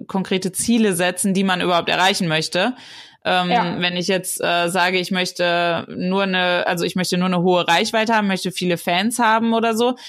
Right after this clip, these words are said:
Speaker 1: ähm, dann kann ich das ganz anders auswerten, als wenn ich sage, ich möchte jetzt, ähm, ja, Produkt X Y verkaufen.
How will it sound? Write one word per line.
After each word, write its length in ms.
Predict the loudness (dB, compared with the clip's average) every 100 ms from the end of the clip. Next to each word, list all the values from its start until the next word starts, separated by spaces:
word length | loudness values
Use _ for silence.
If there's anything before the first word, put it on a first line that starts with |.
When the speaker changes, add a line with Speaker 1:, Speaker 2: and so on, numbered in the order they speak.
| -20 -6
Speaker 1:
ähm, 540 | 0 0 0 -2 -2 -2
dann 680 | 0 2 2 0 0 0 -4 -8 -14 -4
kann 180 | 0 0
ich 80 | 0
das 160 | -2
ganz 180 | -2 -2
anders 320 | 0 0 0
auswerten, 520 | 0 0 2 0 2 0
als 200 | 0 0
wenn 100 | -2
ich 100 | 0
sage, 180 | 0 0
ich 80 |
möchte 240 | 0 0 0
jetzt, 300 | 0 -2 0
ähm, 500 | 0 0 -2 -6 -10 -16 _ _
ja, 380 | 2 2 0 -2
Produkt 320 | 0 0 0
X 160 | -2 -2
Y 400 | -2 0 0 0
verkaufen. 680 | -4 -2 0 0 -2 -6